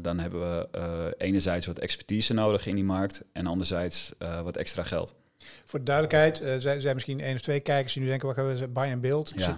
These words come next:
Speaker 2: helemaal in die
Speaker 1: Mooi, hè,
Speaker 2: materie,
Speaker 1: die termen.
Speaker 2: maar dat is gewoon een Engelse naam voor je gaat bedrijven opkopen om te groeien, toch?
Speaker 1: Ja,
Speaker 2: Ja,
Speaker 1: absoluut.
Speaker 2: dus, eh, ko-, kopen en bouwen.
Speaker 1: Ja.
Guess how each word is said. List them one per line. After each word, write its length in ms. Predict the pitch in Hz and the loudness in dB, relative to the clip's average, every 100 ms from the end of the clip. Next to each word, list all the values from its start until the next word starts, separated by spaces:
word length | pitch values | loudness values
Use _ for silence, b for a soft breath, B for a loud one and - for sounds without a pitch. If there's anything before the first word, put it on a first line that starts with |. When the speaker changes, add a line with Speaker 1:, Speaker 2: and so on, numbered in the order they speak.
| 131 | 0
Speaker 2:
helemaal 260 | 123 127 151 | 0 0 0
in 40 | |
die 80 | 147 | 4
Speaker 1:
Mooi, 120 | 95 | 6
hè, 60 | 92 | 8
Speaker 2:
materie, 180 | - - | 8 8
Speaker 1:
die 80 | - | 8
termen. 200 | 95 90 | 8 8
Speaker 2:
maar 100 | 110 | 6
dat 100 | 131 | 4
is 60 | |
gewoon 200 | - 147 | 6 4
een 120 | 147 | 4
Engelse 320 | 170 151 143 151 | 0 2 2 4
naam 220 | 139 131 | 4 4
voor 140 | 151 | 4
je 60 | 139 | 6
gaat 160 | 135 | 4
bedrijven 400 | 127 135 139 135 | 4 4 4 6
opkopen 420 | - 135 147 135 135 | 2 2 4 4 2
om 60 | |
te 60 | 131 | -4
groeien, 280 | 113 113 107 | -2 -2 2
toch? 200 | 170 269 | 2 6
Speaker 1:
Ja, 160 | 107 - - | 6 4 -6
Speaker 2:
Ja, 80 | 107 | -4
Speaker 1:
absoluut. 300 | 95 95 82 - | 0 0 0 0
Speaker 2:
dus, 20 | |
eh, 160 | 131 117 | 0 0
ko-, 220 | - 147 - | 4 4 6
kopen 340 | 160 151 151 | 8 10 8
en 120 | 151 135 | 2 2
bouwen. 400 | 107 95 98 98 | 0 0 -6 2
Speaker 1:
Ja. 180 | 101 | 2